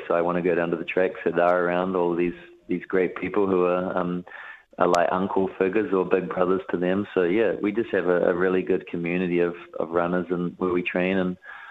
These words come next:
hopefully it'll give me opportunities to still travel, um, <laughs> on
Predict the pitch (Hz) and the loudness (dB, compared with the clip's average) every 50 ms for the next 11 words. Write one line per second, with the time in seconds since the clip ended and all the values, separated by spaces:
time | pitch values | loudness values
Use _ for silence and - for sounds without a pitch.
0 | - - - 104 101 92 - 104 101 92 92 87 101 95 92 92 92 90 90 - | -16 -4 2 2 2 2 4 2 2 2 4 2 2 2 2 2 2 2 2 0
1 | 92 - - - 87 92 95 92 - - - 87 - - 95 92 90 - - 90 | -2 -4 -2 -2 0 0 0 -2 -2 -4 -8 -6 -2 0 0 0 0 2 2 2
2 | 90 90 90 92 92 95 95 92 95 104 - 87 87 90 90 92 95 95 - - | 2 4 2 2 2 2 0 -2 -4 -4 -2 -2 0 0 -2 -4 -6 -10 -14 -12
3 | 117 113 107 - - - - - - - _ - 101 104 101 | -12 -12 -14 -14 -14 -14 -14 -16 -18 -14 _ 0 2 4 4